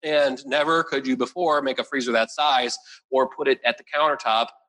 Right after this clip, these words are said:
right next to the cash register, and inside it's got ice cream in it. And that's a big deal to people like Unilever, who make all, most ice cream in the world, because now they can sell a frozen Snickers bar reg-,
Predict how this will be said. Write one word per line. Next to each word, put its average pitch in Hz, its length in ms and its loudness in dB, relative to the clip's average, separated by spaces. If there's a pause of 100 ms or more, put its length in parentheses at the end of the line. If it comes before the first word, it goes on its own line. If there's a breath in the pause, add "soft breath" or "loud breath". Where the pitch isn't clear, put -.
(100)
right 131 140 0
next 123 180 2
to 131 60 -4
the 117 80 0
cash 175 300 0
register, 117 640 0
and 123 320 0
inside 117 280 0
it's 110 120 0
got 110 260 0
ice 143 160 2
cream 117 220 0
in 113 80 2
it. 113 160 0
And 135 80 -2
that's 165 160 2
a 147 40 0
big 131 240 -2
deal 160 200 2
to 143 80 0
people 127 200 -8
like 120 180 2
Unilever, 131 520 2
who 123 80 -4
make 117 300 0
all, 120 200 0
most 110 320 0
ice 113 140 0
cream 113 140 -4
in 107 40 0
the 101 60 -4
world, 135 260 0
because 113 280 -6
now 131 260 0
they 120 140 0
can 113 160 -10
sell 131 440 0 (240 loud breath)
a 120 60 -4
frozen 135 320 2
Snickers 143 300 2
bar 113 280 2
reg-, 120 200 0